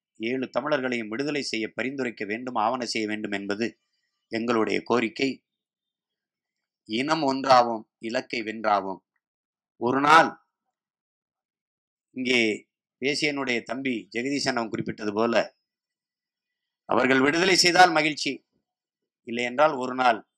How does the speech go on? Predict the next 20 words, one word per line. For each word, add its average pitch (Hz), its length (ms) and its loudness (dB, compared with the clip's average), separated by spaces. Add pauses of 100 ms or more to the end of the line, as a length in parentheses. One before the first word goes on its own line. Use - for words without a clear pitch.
(180)
நாம் 117 260 -4
உறுதியாக 151 480 4
இந்த 135 160 -8
சிறை 131 280 -4
கதவுகளை 113 480 -4
திறந்து 127 400 -6
நாம் 107 240 -6
விடுதலை 127 320 -6
செய்வோம். 110 480 -4 (380)
இதில் 104 200 -2
எந்த 135 280 -2
மாற்றும் 127 400 2
இல்லை. 98 260 -6 (2250)
நாம் 151 300 4
தமிழருடைய 151 500 4
ஆட்சி 151 340 10
வரைவிலேயே 151 800 4 (1500)
நாம் 127 200 6
அதை 120 140 4
குறிப்பிட்டிருந்தோம். 120 760 2